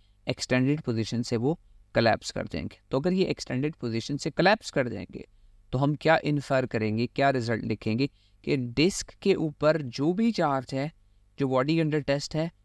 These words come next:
उसका अपोजिट चार्ज है इसके ऊपर। अब देखिए, अगर बॉडी under test नेगेटिव के बजाय पॉजिटिव हो, अब एक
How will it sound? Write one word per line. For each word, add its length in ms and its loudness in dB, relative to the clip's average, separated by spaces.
उसका 320 2
अपोजिट 400 2
चार्ज 300 -4
है 60 -4
इसके 200 -8
ऊपर। 160 -14
अब 160 6
देखिए, 320 2
अगर 340 2
बॉडी 380 0
under 320 0
test 420 -4
नेगेटिव 560 2
के 140 0
बजाय 360 0
पॉजिटिव 640 2
हो, 180 -18
अब 120 -2
एक 100 0